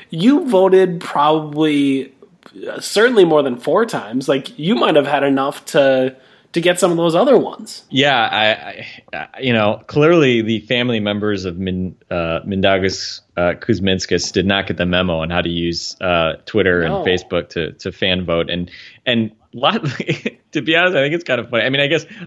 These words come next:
Speaker 2: obviously all these fringe N B A players, uh, not even their families are holding out hope of voting them into the All-Star game. But,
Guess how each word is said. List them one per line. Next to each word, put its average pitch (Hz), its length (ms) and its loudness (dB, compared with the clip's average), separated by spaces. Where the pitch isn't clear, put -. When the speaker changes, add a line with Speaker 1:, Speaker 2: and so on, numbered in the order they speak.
Speaker 2:
obviously 113 640 -4
all 120 160 2
these 113 180 -6
fringe 110 300 -6
N 98 160 -4
B 92 140 -2
A 92 40 -4
players, 90 460 -6
uh, 98 160 -2
not 120 240 2
even 113 200 2
their 98 120 0
families 95 480 -4
are 87 80 -4
holding 90 240 -4
out 85 120 -4
hope 90 260 -4
of 85 140 -6
voting 95 360 2
them 92 160 0
into 92 220 0
the 85 140 2
All-Star 87 380 2
game. 98 300 -2
But, 92 180 0